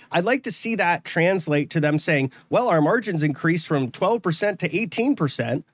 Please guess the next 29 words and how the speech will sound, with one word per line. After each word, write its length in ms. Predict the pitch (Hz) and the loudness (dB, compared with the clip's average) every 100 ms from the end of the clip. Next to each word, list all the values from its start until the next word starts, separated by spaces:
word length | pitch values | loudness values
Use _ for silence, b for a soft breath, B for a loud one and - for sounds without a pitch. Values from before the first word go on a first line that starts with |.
| _ _ - | _ _ -2
on 180 | 160 185 | 0 0
account 380 | - 180 190 | -2 0 2
of 260 | 208 185 160 | 2 0 -2
how 300 | - 165 180 160 | -4 0 2 2
A 140 | 170 | 2
I 200 | 160 214 | 4 4
is 160 | 143 147 | 2 0
helping 280 | 147 160 | -2 0
us 140 | 151 147 | 0 0
run 140 | 143 | 2
our 80 | 156 | 2
business 340 | 135 147 156 - | 0 0 -2 0
more 140 | 139 | 0
efficiently." 560 | 139 208 - 160 113 - B B _ | 0 -2 -2 -4 -4 -10 B B _
We 100 | 202 | -4
haven't 340 | 214 262 320 | 0 2 2
seen 300 | 277 - 262 | -2 -2 0
that. 280 | 180 170 180 | 2 2 2
And 100 | 175 | 0
then 80 | 190 | 2
the 100 | 185 | 2
other 140 | 233 | 0
side, 260 | 240 190 185 | -2 0 0
I 40 | |
wanna 180 | 170 214 | 2 0
see 140 | 226 208 | -2 -4
companies 400 | 196 196 190 170 | -4 -2 0 0
like 140 | 147 | 0
Microsoft, 800 | 131 202 208 - 196 196 180 | 0 0 -4 -2 0 0 0